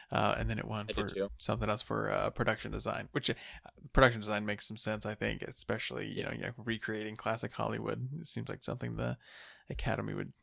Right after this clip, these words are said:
Speaker 1: just eat up, and they did. So, uh, there's that. But,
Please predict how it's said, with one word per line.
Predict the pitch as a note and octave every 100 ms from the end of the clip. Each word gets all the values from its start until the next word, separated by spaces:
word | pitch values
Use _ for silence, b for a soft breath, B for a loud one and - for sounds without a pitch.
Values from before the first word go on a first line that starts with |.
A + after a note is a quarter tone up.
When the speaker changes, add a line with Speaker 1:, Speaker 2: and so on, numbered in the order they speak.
| -
Speaker 1:
just | B2 A#2 - - -
eat | A2 A2
up, | - -
and | G#2+ G#2+ A#2+ -
they | B2
did. | G3 F#3 C#3+
So, | - A2+ - B B B B -
uh, | - -
there's | A#2 B2+
that. | A2+ - -
But, | -